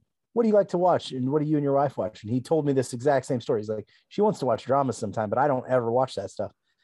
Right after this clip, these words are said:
And I'm like, and he, and he explained it exactly the way I explained it. He said, "Why? 'Cause wh-, I wanna be entertained. I don't wanna be sad. Like,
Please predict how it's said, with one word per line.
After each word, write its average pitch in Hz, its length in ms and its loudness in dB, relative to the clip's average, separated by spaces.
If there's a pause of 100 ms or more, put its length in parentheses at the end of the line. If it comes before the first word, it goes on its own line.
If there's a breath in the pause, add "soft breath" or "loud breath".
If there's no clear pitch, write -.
(200)
And 135 80 -4
I'm 135 100 0
like, 139 260 0
and 135 120 -2
he, 143 140 2
and 143 100 4
he 135 60 2
explained 170 420 0
it 156 120 2 (100)
exactly 147 520 2
the 160 80 2
way 160 120 6
I 151 160 6
explained 104 340 -4
it. 104 40 -12
He 104 80 -8
said, 110 260 -2 (420)
"Why? 170 420 2 (440)
'Cause 131 200 0 (460)
wh-, 139 140 0
I 160 40 0
wanna 202 180 4
be 185 140 4
entertained. 175 480 2
I 123 80 4
don't 160 120 0
wanna 151 140 0
be 135 120 0
sad. - 600 -2 (200)
Like, 131 240 0